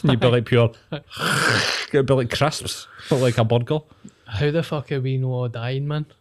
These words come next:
Speaker 1: Well, we'll see what happens in twenty years, mate, and all the microchips. And I don't mean, like, I mean, like, McCain microchips start seeping out of fucking pores and, like,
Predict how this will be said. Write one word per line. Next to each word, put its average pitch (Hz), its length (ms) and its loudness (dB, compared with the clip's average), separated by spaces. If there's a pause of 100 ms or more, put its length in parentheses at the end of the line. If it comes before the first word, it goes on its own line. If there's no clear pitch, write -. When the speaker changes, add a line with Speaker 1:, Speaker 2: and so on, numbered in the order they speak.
(140)
Speaker 1:
Well, 107 200 4
we'll 104 100 2
see - 180 2
what 123 160 4
happens 104 360 2
in 98 280 0 (120)
twenty 104 340 0
years, 101 240 2
mate, 123 260 2
and 107 320 0
all 110 140 2
the 104 60 4
microchips. - 800 0 (300)
And 107 120 2
I 110 40 6
don't 123 200 4
mean, 113 240 6
like, 101 340 0 (280)
I 107 80 2
mean, 107 180 4
like, 104 200 2 (180)
McCain 113 340 4
microchips 131 580 2
start 113 240 -2
seeping 117 300 0
out 110 120 0
of - 60 0
fucking 113 280 2
pores 135 380 4
and, 151 100 4
like, 139 720 2